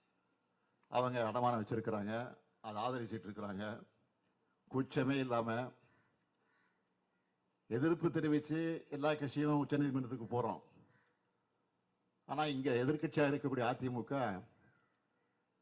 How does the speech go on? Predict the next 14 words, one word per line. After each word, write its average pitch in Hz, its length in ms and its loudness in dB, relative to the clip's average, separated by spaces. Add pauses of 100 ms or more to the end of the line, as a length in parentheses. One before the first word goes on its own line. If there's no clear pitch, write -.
(460)
அதை 123 220 0
ஆதரிச்சு 160 920 2
உச்சநீதிமன்றத்துக்கு 139 840 0
போகிற 131 440 0
வெட்கக்கேடு 127 520 0
இன்றைக்கு 120 520 -2 (160)
நாட்டில் 113 260 -2
நடந்துட்டு 107 280 -4
இருக்கு. 90 220 -14 (2750)
மக்களை 147 340 2
சந்திக்க 135 440 0
அவங்களுக்கு 117 380 0
தெம்பு 123 220 2
இல்லை. 107 260 -4